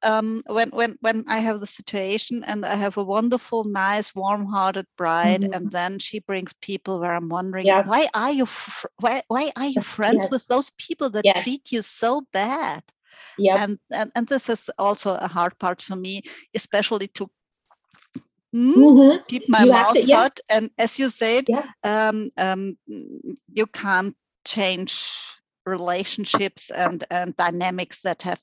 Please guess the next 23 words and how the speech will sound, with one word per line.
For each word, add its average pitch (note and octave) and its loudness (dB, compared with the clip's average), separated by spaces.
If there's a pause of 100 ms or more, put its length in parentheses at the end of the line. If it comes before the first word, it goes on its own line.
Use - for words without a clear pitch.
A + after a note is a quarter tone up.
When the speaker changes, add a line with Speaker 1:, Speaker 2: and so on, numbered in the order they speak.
Speaker 1:
been E3+ -8
developed D#3+ -8
for - -8
years. - -12 (540)
Speaker 2:
Yeah. - -18 (1120)
Speaker 1:
And C4 2
I A3+ 2
hate A3 -2
also G3+ 0
the F3+ -6
paper F#3+ -6
part - 0
<laughs> A#3 0
with - -2
the B3+ 4
invoices C#4+ 4
and, D4 0 (560)
uh, G3 0
the F#3 0
accounting G#3 0
and, - -4
uh, F3+ 2 (140)
Speaker 2:
Yes. F#3 6